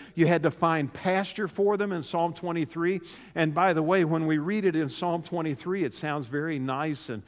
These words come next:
serene and lovely. But down in the shepherd hills of Bethlehem, now you're getting down closer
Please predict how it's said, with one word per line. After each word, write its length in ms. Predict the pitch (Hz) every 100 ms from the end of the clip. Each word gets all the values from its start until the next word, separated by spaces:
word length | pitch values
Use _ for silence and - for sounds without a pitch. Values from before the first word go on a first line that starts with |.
| - -
serene 580 | - 156 127 147 165 165
and 140 | 131
lovely. 440 | 131 156 156 165 151 - - -
But 140 | 156 135
down 280 | 170 190
in 240 | 175 170 165
the 120 | 135 139
shepherd 400 | 190 180 175 143
hills 300 | 180 175 139
of 120 | 117
Bethlehem, 580 | 165 160 180 175 190 165
now 140 | 170
you're 160 | 196 170
getting 300 | 170 165 147
down 260 | 160 156
closer 520 | - 160 165 156 139